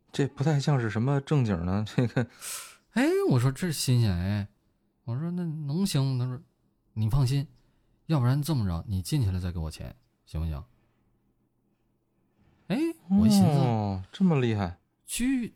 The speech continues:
Speaker 2: 他既然这样的话，那我要是进不去，我不给他钱，那我也不损失什么，那试试呗，对吧？
Speaker 1: 是，是，嗯。
Speaker 2: 他说：“行。”他就给我往那个鸟巢那边走，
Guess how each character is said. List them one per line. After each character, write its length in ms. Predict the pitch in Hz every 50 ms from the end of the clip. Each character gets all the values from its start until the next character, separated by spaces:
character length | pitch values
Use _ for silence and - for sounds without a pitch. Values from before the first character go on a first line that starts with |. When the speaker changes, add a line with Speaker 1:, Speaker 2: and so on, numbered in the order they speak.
| _ _
Speaker 2:
他 160 | - - 226 214 - - - - _ _
既 200 | - - 262 226
然 220 | 147 127 143 196
这 140 | 214 277 285
样 180 | 285 214 147 113
的 60 | 101
话， 220 | 101 113 98 92 98
那 140 | 160 196 190
我 180 | 113 76 69
要 60 | 87
是 60 | 113 127
进 160 | - 202 175
不 100 | 143 156
去， 220 | 165 - 196 147 101
我 120 | 85 76
不 140 | - - 185
给 80 | 123
他 80 | 82 90
钱， 320 | - - 82 82 113 156
那 180 | 175 190 190 117 - - _ _ _
我 100 | - 160
也 60 | 175
不 120 | 170 226 233
损 220 | - - - - -
失 140 | 165 180
什 100 | 151 92
么， 180 | 71 67 64 - -
那 80 | 190
试 180 | 202 - - 330 359 359 262
试 60 | 127
呗， 260 | 104 80 73 76 - - _ _ _ _ _ _ _ _ _ - - - - - - - - _ _ _ _ _ _ _ _ _ _ _ _ _
对 100 | - 220
吧？ 200 | 202 208 196 190 -
Speaker 1:
是， 320 | - - - - 107 104
是， 320 | 101 - - 107 98 92 - _ _
嗯。 260 | - 95 92 92 92 101 - _ _ -
Speaker 2:
他 80 | 160
说 360 | 170 185 185 185 185 185 185 - _ _ _ _ _ _ _ _ _ _ _ _ _ _ _ _ _ _ _ _
：“行。” 260 | - - 117 131 151 - - _ _ _ _ _ _ _ _ _ _ _ _ _ _ _ _ _ _ _ _ _
他 180 | - - 110 104
就 100 | 104 92
给 60 | 90
我 240 | 98 101 95 90 -
往 200 | - 82 71 76 82
那 100 | 95 95
个 100 | 98 90
鸟 140 | 82 76
巢 240 | 80 - - 87 90 95
那 120 | 98 98
边 120 | 90 95 95
走， 320 | - - - - 76 -